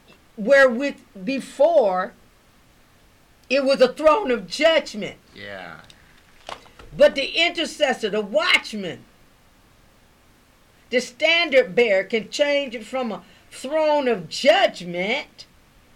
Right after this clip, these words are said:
Speaker 1: unto a throne of mercy.
Speaker 2: Thank you, Lord.
Speaker 1: Hmm?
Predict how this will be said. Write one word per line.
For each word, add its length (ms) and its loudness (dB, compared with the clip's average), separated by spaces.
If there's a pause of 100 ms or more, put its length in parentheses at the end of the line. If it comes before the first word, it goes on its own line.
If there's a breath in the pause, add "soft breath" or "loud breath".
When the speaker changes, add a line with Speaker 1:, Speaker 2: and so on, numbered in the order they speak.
(160)
Speaker 1:
unto 400 -6
a 80 -2
throne 560 -8
of 100 -8
mercy. 480 -4
Speaker 2:
Thank 240 -20
you, 60 -18
Lord. 1080 -16
Speaker 1:
Hmm? 40 -20